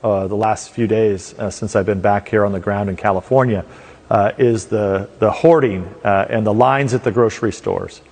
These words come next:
Uh, you know, and up until today, we still had a lot of restaurants that are, that were, that were open, and they could have, you know, met some of those needs for people that, that needed food.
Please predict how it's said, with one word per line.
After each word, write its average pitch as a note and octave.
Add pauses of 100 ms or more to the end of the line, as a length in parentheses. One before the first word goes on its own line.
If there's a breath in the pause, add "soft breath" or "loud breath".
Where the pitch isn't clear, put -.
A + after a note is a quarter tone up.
(420 loud breath)
Uh, G#2+
you A2+
know, A2+
and A#2
up E3+
until E3
today, A#2 (320 loud breath)
we A#2
still D3
had C#3+
a C3
lot C3
of A#2
restaurants A#2+
that A2+
are, G#2
that A2
were, G#2
that G#2+
were G2+
open, F#3 (420 loud breath)
and G#2+
they A2
could C#3
have, A#2 (120)
you C3
know, G#2
met C3
some B2
of A#2+
those A2+
needs B2+
for A2
people A#2
that, G#2
that G#2+
needed G#2+
food. C3+